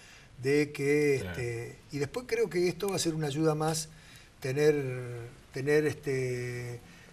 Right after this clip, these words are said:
Speaker 1: más de veinticinco kilómetros de fibra óptica. Bueno, vamos a transformar la ciudad en una ciudad digital. Así que para nosotros, una ciudad chica,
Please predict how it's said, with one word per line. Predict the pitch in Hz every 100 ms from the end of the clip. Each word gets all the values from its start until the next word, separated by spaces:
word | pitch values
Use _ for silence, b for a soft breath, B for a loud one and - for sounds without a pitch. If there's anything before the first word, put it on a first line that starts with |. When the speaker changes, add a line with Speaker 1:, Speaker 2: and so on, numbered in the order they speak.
| B
Speaker 1:
más | 143 147
de |
veinticinco | 143 131 131 156 165 156
kilómetros | 131 147 156 139 131
de |
fibra | 117 143 135 135
óptica. | 156 160 123 143 127 139 131 131 127 127 127
Bueno, | 139 165 131
vamos | 156 160
a |
transformar | 135 123 135 147
la | 139
ciudad | 127 143
en | 147
una | 131
ciudad | 127 139
digital. | 135 131 - 151 156 143 135 - B B B B
Así | 127 185
que | 185 196 165 151
para | 151 131 131
nosotros, | 127 180 175 143
una | 131
ciudad | 117 135 131
chica, | - 170 165 139 131 123 120